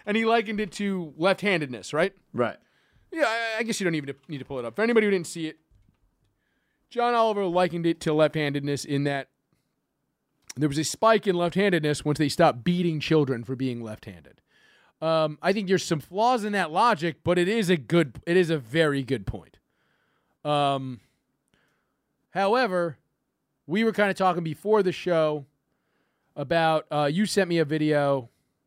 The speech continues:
Speaker 1: about some, from some people. It
Speaker 2: Okay, so check
Speaker 1: the,
Speaker 2: this out.
Speaker 1: the trans activist class is kind of a problem, correct?
Speaker 2: Yeah.
Speaker 1: Okay.
Speaker 2: So did you see the, the, the Kyle Rittenhouse is a woman thing?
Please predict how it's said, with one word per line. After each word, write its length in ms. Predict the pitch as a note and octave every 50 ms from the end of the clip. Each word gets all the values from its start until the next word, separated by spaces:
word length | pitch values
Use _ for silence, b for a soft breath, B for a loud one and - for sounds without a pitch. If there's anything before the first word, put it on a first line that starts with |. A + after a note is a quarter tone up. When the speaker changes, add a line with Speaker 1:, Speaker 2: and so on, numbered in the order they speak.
| _ _ _ _ _ _ _ _ _ _ _ _ _ _ _ _ -
Speaker 1:
about 300 | C#3+ C3 D#3 D3+ D3 -
some, 220 | - D3+ C#3 B2+ - _ _
from 200 | - D#3 D3 C#3
some 180 | - D3+ C#3+ C3
people. 440 | C#3 D3 C#3+ C#3+ - C#3+ C#3 C3 -
It 180 | C#3+ D#3 B2 - B B B B B _ _ _ _ _ _ - -
Speaker 2:
Okay, 300 | E3 E3+ B2+ - G2+ F#2+
so 340 | - - D3 D3+ C#3+ - - G#2+
check 240 | - - F3 F3 E3+
Speaker 1:
the, 80 | -
Speaker 2:
this 140 | F3+ D#3+ -
out. 180 | A#2+ F2+ - C#3
Speaker 1:
the 80 | E3
trans 460 | E3 - - - B3 C#4 D4+ D4+ A#3 G#3
activist 560 | - F#3 G3+ G3+ - F3 D#3 C#3+ C#3 - -
class 680 | - - C#3+ C3+ B2+ A#2+ A#2 G2+ - - - - - _ _ _ b b b b b b b _
is 300 | - D3+ D3 B2+ A#2 - _ _ _ _ _ _
kind 200 | - D#3 F#3 F#3
of 80 | E3 C#3+
a 60 | C3
problem, 460 | - - - C#3+ A2 F#2 F2 E2 - _ _ -
correct? 400 | - F3 G3+ A3+ G#3+ - _ _ _ _ _ _ _
Speaker 2:
Yeah. 240 | - B2 C3+ B2 - - _ _ _ _ _ _ -
Speaker 1:
Okay. 220 | C3+ - - F#2+ - _ _ _ _ _ _ _ _ _ _ _ _ _ _
Speaker 2:
So 380 | _ - C#3+ C#3+ C#3+ C#3+ C3+
did 220 | A2 A#2 B2 D3 C#3+
you 140 | D#3+ F#3 F#3
see 440 | - - G3 G3+ G3 G3 G3 F3
the, 560 | D3+ - - - C3+ C#3 C3+ C3+ B2+ A#2+ A2+ G2+
the, 720 | G2 A#2 A#2+ A#2+ A#2 A2 G#2+ G2+ F#2+ F#2+ G#2 A#2 - - - - - _ _ _ _ _ _ _ _ -
the 100 | A#2+ A2+
Kyle 420 | - - - C3+ C#3 C3 C3 B2
Rittenhouse 640 | A#2 A2+ A#2+ A#2+ F2+ B2 A#2 A#2+ C3 B2+ B2 - -
is 140 | A2+ G2+ G2
a 40 | A2
woman 360 | F#2+ G2 A#2 A#2+ C3 C3 A#2+
thing? 300 | A2+ C3+ C#3 C#3+ C#3+